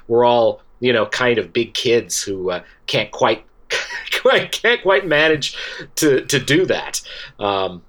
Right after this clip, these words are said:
yeah, that's interesting. Anyway, that's, that's my passing, uh, observation. We'll see. We'll see. Uh, I, I'll see if that's, that's in fact bears fruit. But, uh,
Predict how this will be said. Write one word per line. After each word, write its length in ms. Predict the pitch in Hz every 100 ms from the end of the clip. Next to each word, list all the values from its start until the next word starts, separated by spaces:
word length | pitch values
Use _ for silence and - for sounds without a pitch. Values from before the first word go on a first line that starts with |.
| - -
yeah, 180 | 131 110
that's 180 | 143 165
interesting. 360 | 127 110 101
Anyway, 260 | 143 104 90
that's, 240 | 127 139
that's 360 | - 143 143 -
my 200 | 123 110
passing, 680 | - 127 123 - 107 92 95
uh, 160 | 107 104
observation. 720 | 113 - 95 95 104 92 73 - - -
We'll 100 | 107
see. 420 | - 120 110 104
We'll 120 | 107
see. 360 | 104 - 113 101
Uh, 240 | 92 90 -
I, 100 | 123
I'll 140 | 120
see 220 | 120 170 135
if 100 | -
that's, 340 | 113 113 -
that's 280 | - 120 -
in 100 | 104
fact 340 | - 113 - - -
bears 320 | 113 110 104
fruit. 340 | - 127 87 -
But, 260 | 87 - 98
uh, 160 | 87